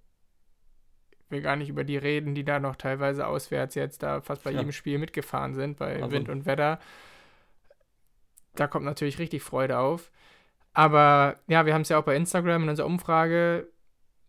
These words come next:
Speaker 1: erstaunlich deutlich gesehen, dass die Trainerfrage sehr präsent ist und dass sich der Großteil, zumindest auch von, was unsere Community angeht,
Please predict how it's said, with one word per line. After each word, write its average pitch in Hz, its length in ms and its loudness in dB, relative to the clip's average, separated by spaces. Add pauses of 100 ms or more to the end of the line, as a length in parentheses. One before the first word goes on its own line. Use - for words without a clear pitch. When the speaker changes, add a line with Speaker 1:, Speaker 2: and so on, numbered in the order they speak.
Speaker 1:
erstaunlich 160 600 2
deutlich 175 640 0
gesehen, 180 680 0 (520)
dass 151 160 -2
die 156 140 -4
Trainerfrage 156 1120 0 (560)
sehr 160 240 -2
präsent 160 460 -2
ist 165 240 -2
und 156 160 -6
dass 147 160 -2
sich 151 340 -6
der 151 140 -6
Großteil, 165 840 0 (760)
zumindest 143 500 -6
auch 139 120 -8
von, 143 200 -12 (160)
was 143 160 -8
unsere 151 240 -4
Community 160 500 -2
angeht, 151 480 -2